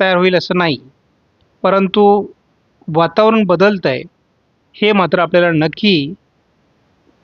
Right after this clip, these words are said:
मार्चच्या सुरुवातीपासूनच जाणवणार आहे. आपण आज व्हिडिओमधील माहिती महत्त्वपूर्ण वाटल्यास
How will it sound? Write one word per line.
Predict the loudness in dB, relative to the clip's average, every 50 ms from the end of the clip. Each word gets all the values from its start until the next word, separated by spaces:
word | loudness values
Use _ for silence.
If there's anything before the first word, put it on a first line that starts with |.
| _ _ _ _ _ _ _ _ _ 0
मार्चच्या | 2 4 2 2 0 -2 -2 -2 -2 0
सुरुवातीपासूनच | 0 -2 0 0 0 0 0 -2 -2 -2 -4 -4 -4 -4 -4 -2 -2
जाणवणार | -2 -2 -2 -2 -4 -4 -6
आहे. | -8 -12 -16 -18 -20 _ _ _ _ _ _ _ _ _ _ _ _ _ _ _ _ _ _ _ _ _ _ _ _ _ _ _ _ _ _ _ _ -20 _ _ -20 -20 -20 -20 -20 -20 -20 -20 _ _ -20 -20 _ -20 -20 -20 _ -20 -20 -20 -20 -12 _
आपण | -6 -6 -4 -2 0
आज | 0 0 0 0
व्हिडिओमधील | 0 2 2 2 2 2 0
माहिती | 0 0 0 -2 -2 0 0
महत्त्वपूर्ण | 0 2 0 0 0 -2 0 0 0 0
वाटल्यास | 0 0 0 0 0 2 2 0 0 -2 -8